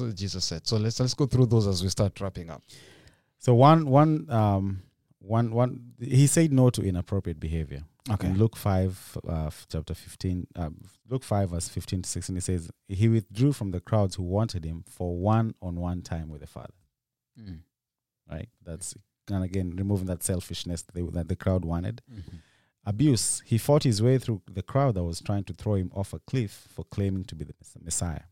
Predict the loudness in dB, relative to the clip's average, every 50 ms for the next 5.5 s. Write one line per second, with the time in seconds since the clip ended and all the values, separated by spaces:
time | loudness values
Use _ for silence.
0 | _ _ _ _ -8 -4 -4 -4 -4 -6 -4 -2 0 0 0 -2 -6 -8 -8 -6
1 | -6 -8 -8 -10 -8 -8 -6 -6 -6 -10 -14 _ _ _ _ _ _ _ _ _
2 | _ _ _ _ _ _ _ -4 0 2 2 4 4 4 2 2 2 0 -2 -2
3 | -6 -10 _ -8 -8 -8 -8 -8 _ _ _ 0 2 4 4 4 2 0 0 0
4 | -2 -2 0 2 0 2 2 2 2 2 2 0 0 -2 -2 -2 -2 -4 -4 -4
5 | -2 -2 0 0 -2 -2 -8 -12 -14